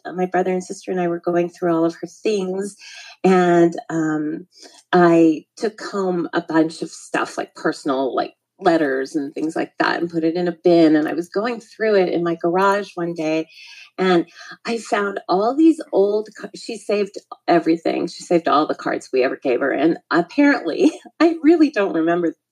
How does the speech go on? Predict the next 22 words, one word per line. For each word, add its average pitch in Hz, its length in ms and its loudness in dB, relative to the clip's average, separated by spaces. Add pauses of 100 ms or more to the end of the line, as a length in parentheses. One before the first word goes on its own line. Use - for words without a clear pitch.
(100)
doing 170 300 2
this, - 260 -6
but - 180 -2 (460)
I, 196 340 0 (120)
I 202 160 -2
made 214 640 -2 (100)
a 190 80 -2 (120)
bunch 240 320 -2
of - 120 -20
cards 240 420 -2
for 208 180 -8
her, 175 360 -6 (460)
um, 185 460 0 (100)
Mother's 220 360 -4
Day 190 140 -2
cards, 170 320 -8
birthday 202 360 -2
cards, - 680 -2 (540)
anniversary 185 560 2
cards. 156 600 0
And, 156 260 4
um, 170 400 2